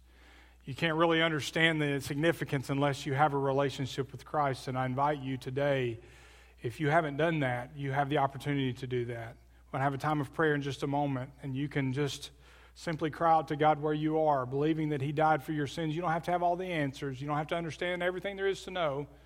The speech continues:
about being a Christian. You just have to believe that you've done things wrong, as we all have, and that Jesus died to take away your sins so that you could be free.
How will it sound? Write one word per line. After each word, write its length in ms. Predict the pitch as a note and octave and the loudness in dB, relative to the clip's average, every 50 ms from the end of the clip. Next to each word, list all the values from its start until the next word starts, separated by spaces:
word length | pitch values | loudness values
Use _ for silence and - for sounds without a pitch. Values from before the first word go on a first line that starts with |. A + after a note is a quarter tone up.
| - - - - - - - - - - - - - - - | -20 -20 -20 -20 -20 -20 -20 -20 -20 -20 -20 -20 -18 -14 -2
about 240 | C#3+ D3 D3 D3 | 2 2 2 2
being 220 | D3+ F#3 F#3+ F3+ D#3+ | 2 0 0 2 0
a 60 | C#3+ | 0
Christian. 400 | - - C#3+ B2 - - D3+ C#3+ | 2 2 0 0 0 -4 -4 -4
You 140 | C#3+ D3 D3+ | -4 -4 -4
just 220 | D#3 E3 D3 - | -4 -4 -4 -2
have 180 | - E3 D3+ - | -2 -2 -2 -2
to 80 | - | -4
believe 420 | D3+ D3 D3+ D#3 D#3 D3+ D3+ C#3 C#3 | -4 -2 0 0 2 0 0 0 -2
that 160 | D3 C#3+ D3 - - - - - - - | -2 -4 -4 -8 -16 -20 -20 -20 -18 -12
you've 180 | - C#3+ C3+ C3 | -10 -8 -4 -2
done 180 | D3+ D3+ D#3 | -2 -2 0
things 240 | D3+ D#3 D#3+ D#3 C#3+ | -2 -2 -4 -2 -2
wrong, 240 | D#3 D#3+ D#3+ D#3+ E3 | 2 2 2 2 2
as 120 | E3 D3+ | -2 -2
we 140 | E3 F3+ F3 | 0 2 4
all 160 | E3+ D#3+ D3+ | 4 4 4
have, 300 | C3+ B2+ C3+ C3+ C3+ C3 | 4 2 0 0 0 0
and 120 | C3+ C3+ C#3 | -2 -4 -6
that 80 | C3 | -6
Jesus 360 | B2+ C3 C#3 C#3 C3+ C3+ B2+ - | -6 -8 -8 -8 -8 -8 -8 -4
died 260 | - D3+ C#3+ C#3+ C3 | 0 0 0 0 -2
to 60 | B2 | -4
take 240 | - - C#3+ C3 - | -4 -4 -4 -4 -4
away 200 | C#3 C3+ C3+ C3+ | -4 -4 -2 -2
your 100 | C3 B2 | -4 -6
sins 380 | B2 - D#3 D3 C3+ B2+ A#2+ - | -6 -6 -8 -6 -6 -8 -8 -10
so 60 | C3+ | -10
that 220 | B2 B2 A#2 - | -10 -10 -10 -10
you 80 | - B2+ | -12 -12
could 120 | - C3 | -10 -8
be 80 | B2+ B2 | -8 -10
free. 360 | B2 - D#3+ D#3 D#3 C3+ A#2+ | -8 -8 -6 -6 -6 -6 -10